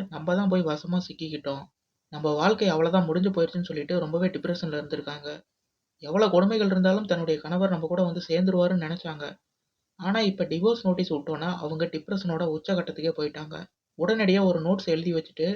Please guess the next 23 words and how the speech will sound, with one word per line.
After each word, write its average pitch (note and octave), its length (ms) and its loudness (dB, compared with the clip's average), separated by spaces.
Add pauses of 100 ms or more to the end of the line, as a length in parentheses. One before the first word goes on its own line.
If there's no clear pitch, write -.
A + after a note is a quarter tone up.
(220)
Facebookல G#3+ 460 2
ஒரு F#3+ 160 2
போஸ்ட் F#3+ 260 -2
வந்து F3 200 0
இவங்க E3+ 200 0
இறந்ததுக்கு F#3+ 400 0
அப்புறம் F#3+ 220 0
ஷெட்யூல் F#3+ 340 0
பண்ணி D#3+ 180 -2
வச்சுட்டாங்க. D3+ 440 -8 (600)
அதாவது F#3 280 2
கரெக்டா F3+ 360 0
இவங்க F#3 200 4
இறந்ததுக்கு F#3 420 0
அப்புறம் G3 240 -2
அந்த D#3+ 120 -2
போஸ்ட் F3 300 -2
வெளியே E3 240 0
வர D#3 180 -2
மாதிரி F3 180 -4
ஷெட்யூல் F3+ 340 -2
பண்ணி D#3+ 180 -4
வச்சுட்டு D3 340 -6